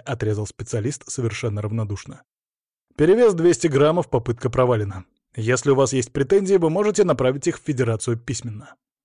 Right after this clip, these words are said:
Игнат потряс пальцем. Я буквально услышал, как скрипнули его зубы. Но тренер сдержался. Представительница Федерации без эмоций внесла пометку в свои бумаги.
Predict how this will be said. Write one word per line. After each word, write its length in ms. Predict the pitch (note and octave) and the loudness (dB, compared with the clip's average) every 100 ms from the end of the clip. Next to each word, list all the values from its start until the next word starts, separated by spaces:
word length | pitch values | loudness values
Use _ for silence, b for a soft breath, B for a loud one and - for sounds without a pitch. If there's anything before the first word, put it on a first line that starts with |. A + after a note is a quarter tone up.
| _ _ _ _ _ _ - | _ _ _ _ _ _ -10
Игнат 400 | B2 A#2+ C#3+ D3 | -6 -2 0 0
потряс 400 | C#3 A#2 B2+ - | -2 0 -2 -2
пальцем. 580 | - D#3 F3+ - F#3+ F3+ _ _ _ _ _ _ _ | -2 -2 -2 -8 -12 -14 _ _ _ _ _ _ _
Я 200 | A#2 B2+ | -2 0
буквально 500 | F3 - F#3+ F#3 F3+ - | 0 -2 -2 -2 -8 -10
услышал, 560 | D3+ - C#3 F3 F3 | -12 -10 -10 -6 -6
как 180 | - D3 | -6 -8
скрипнули 560 | - - D#3+ - D#3 C#3+ | -8 -6 -6 -6 -8 -6
его 340 | C3 A#2+ C#3+ | -4 -4 -6
зубы. 600 | B2+ A#2+ B2+ G2+ - _ _ _ _ _ _ - | -6 -6 -8 -10 -18 _ _ _ _ _ _ -6
Но 200 | B2 A#2 | -4 -4
тренер 460 | A#2 G#2 G#2+ A#2 | -6 -6 -4 -4
сдержался. 840 | A2+ B2+ D#3+ D3 G#2+ A#2 - - _ _ _ _ _ _ _ _ | -2 -2 -2 -2 -6 -10 -16 -20 _ _ _ _ _ _ _ _
Представительница 840 | B2 A#2+ A#2 C#3 D3+ - C3 B2 C3 | -2 -2 0 2 2 0 -2 0 -2
Федерации 560 | C#3 B2 C#3 F3+ E3+ D3 | -2 0 2 2 0 0
без 200 | C3 A#2 | 0 0
эмоций 380 | B2 D#3+ - | 0 -2 -2
внесла 360 | B2 A2+ - B2 | -2 -2 -2 -4
пометку 520 | A#2+ A2 A2 A#2 E3 | -2 -4 -4 -8 -12
в 80 | D3+ | -12
свои 300 | - A#2 G#2+ | -6 -4 -4
бумаги. 460 | G#2 A2 G#2 G#2+ | -4 -6 -6 -10